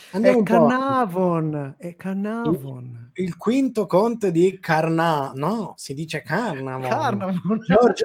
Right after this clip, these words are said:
Speaker 1: Edward, classe milleottocentosessantasei, fu un ricco allevatore di cavalli da corsa ed un grande appassionato di automobili, che era una grande novità alla fine del secolo. Non solo le collezionava, ma le guidava in maniera spericolata,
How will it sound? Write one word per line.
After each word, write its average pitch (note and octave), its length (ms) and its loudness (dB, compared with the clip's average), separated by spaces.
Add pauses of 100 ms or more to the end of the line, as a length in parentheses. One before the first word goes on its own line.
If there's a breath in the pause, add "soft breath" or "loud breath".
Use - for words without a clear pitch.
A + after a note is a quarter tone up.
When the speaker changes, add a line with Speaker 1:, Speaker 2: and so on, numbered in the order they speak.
Speaker 1:
Edward, D3 1000 2
classe D#3+ 540 2
milleottocentosessantasei, D#3+ 1800 -2 (100)
fu A#3+ 200 -2
un B3+ 80 4
ricco C4+ 240 0
allevatore F3+ 400 2
di D3 80 -2
cavalli G#3 340 0
da E3 140 -2
corsa A#2+ 500 -10
ed A#3+ 160 -4
un C4+ 60 -2
grande F3 240 -2
appassionato G#3+ 500 -8
di F3+ 80 -2
automobili, C3+ 720 -4
che - 120 -6
era F3 100 -2
una F3 140 -4
grande G3 260 -2
novità D3+ 340 -4
alla A#2+ 140 -6
fine A#2 220 -14
del A2 120 -14
secolo. G2 540 -18 (480 loud breath)
Non G3 200 2
solo A3+ 280 2
le D3+ 120 2
collezionava, C3 760 -6
ma D#3+ 140 -4
le G#3+ 120 -2
guidava B3 360 -4
in G3+ 80 -2
maniera A3 260 -4
spericolata, C#3+ 800 -10